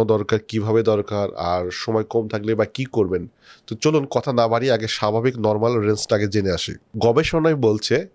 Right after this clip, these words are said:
এভারেজ ধরেন আপনি এক লক্ষ মানুষের উপর রিসার্চ করলেন, রিসার্চ করে এশিয়া মহাদেশের জন্য আপনি দেখলেন যে পাঁচ থেকে দশ মিনিট যদি লিঙ্গের সঞ্চালন সময়টা যদি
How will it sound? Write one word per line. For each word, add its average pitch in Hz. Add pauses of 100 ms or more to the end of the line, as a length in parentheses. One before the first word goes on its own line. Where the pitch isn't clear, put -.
(100)
এভারেজ 117 (160)
ধরেন 151
আপনি 127 (240)
এক 131
লক্ষ 127
মানুষের 123
উপর 143 (180)
রিসার্চ 135
করলেন, 90 (540)
রিসার্চ 139
করে 127 (100)
এশিয়া 165
মহাদেশের 113
জন্য 113 (360)
আপনি 123
দেখলেন 120
যে 147 (160)
পাঁচ 117 (180)
থেকে - (200)
দশ 110 (140)
মিনিট 143 (340)
যদি 117
লিঙ্গের 113 (140)
সঞ্চালন 147
সময়টা 117
যদি 113